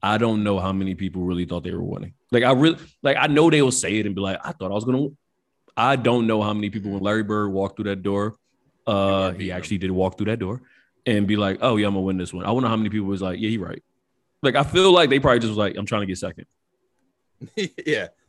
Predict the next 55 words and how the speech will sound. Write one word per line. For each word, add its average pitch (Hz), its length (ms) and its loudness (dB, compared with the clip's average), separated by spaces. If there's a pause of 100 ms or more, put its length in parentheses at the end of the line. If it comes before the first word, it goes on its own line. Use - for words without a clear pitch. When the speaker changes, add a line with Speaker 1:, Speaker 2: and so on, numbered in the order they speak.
(140)
Speaker 2:
Yeah. 104 180 -4
They 127 160 -10
walked 127 260 -6
in. 123 80 -10
It's 110 80 -8
like, 117 140 -4
"Yeah, 113 140 -4
he's 107 120 -8
not 107 180 -6
even 92 220 -12
taking 98 320 -12
off 87 160 -10
his 82 140 -16
warm 87 260 -12
up. 85 180 -12
There's, 85 220 -10 (160)
Speaker 1:
Dog. 95 240 0
Speaker 2:
I 87 140 -4
don't 82 140 -12
got 85 120 -14
a 85 40 -16
chance." 82 360 -20
Speaker 1:
They 131 100 2
like, 139 200 2
Oh, 120 120 2
this 117 160 2
new 107 220 4
thing, 113 180 -4
the 101 80 -2
three-point 98 480 -2
line, 107 320 -4
he's 107 180 0
mastered 95 420 -2
it 170 220 -2
already? 98 500 -2
Oh, 87 340 -2
okay. 95 340 -4
Speaker 2:
Yeah. 95 120 -10
Speaker 1:
Well, 90 480 -4 (140)
I - 40 -10
guess 101 100 2
Speaker 2:
The 135 60 4
Speaker 1:
we're 139 40 2
Speaker 2:
only 147 120 4
Speaker 1:
d- - 60 -8
Speaker 2:
person 143 320 -2
that 117 140 -4
could 123 120 -4
have 110 100 -6
beat 104 180 -6
him 113 100 -8
was 92 180 -10
maybe 98 260 -4
Pete 95 280 -10
Ve-, 95 100 -6